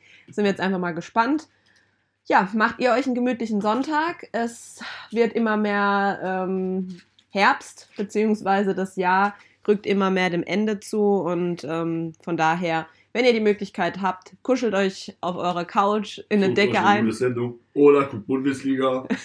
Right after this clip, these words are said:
Speaker 1: <laughs> Wann geht's los? <laughs>
Speaker 2: Äh, Sonntag spielt dreizehn Uhr ist schon dritte Liga, fünfzehn dreißig und achtzehn.
Speaker 1: Okay, um achtzehn Uhr. Gut, um achtzehn Uhr kommt unser Podcast onl-,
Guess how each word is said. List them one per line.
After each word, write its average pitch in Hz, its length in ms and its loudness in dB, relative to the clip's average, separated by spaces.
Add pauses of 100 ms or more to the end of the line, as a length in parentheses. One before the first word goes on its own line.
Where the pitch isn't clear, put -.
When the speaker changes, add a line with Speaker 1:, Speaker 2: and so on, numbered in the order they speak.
(280)
Speaker 1:
<laughs> 247 500 -2
Wann 190 160 2
geht's 196 240 6
los? 214 560 0
<laughs> 381 40 8 (800)
Speaker 2:
Äh, 104 300 -2
Sonntag 117 340 -2
spielt 117 300 -4
dreizehn 120 320 -4
Uhr 113 200 0
ist 127 140 -8
schon 139 240 -2
dritte 120 240 -6
Liga, 117 460 -4
fünfzehn 117 400 -6
dreißig 110 520 -6
und 92 120 -16 (180)
achtzehn. 104 400 -14 (100)
Speaker 1:
Okay, 175 440 -4
um 170 100 -2
achtzehn 156 380 0
Uhr. 160 80 -2
Gut, 226 180 2
um 190 100 4
achtzehn 208 360 0
Uhr 208 100 2
kommt 202 180 -2
unser 185 200 0
Podcast 185 460 -2
onl-, 208 260 0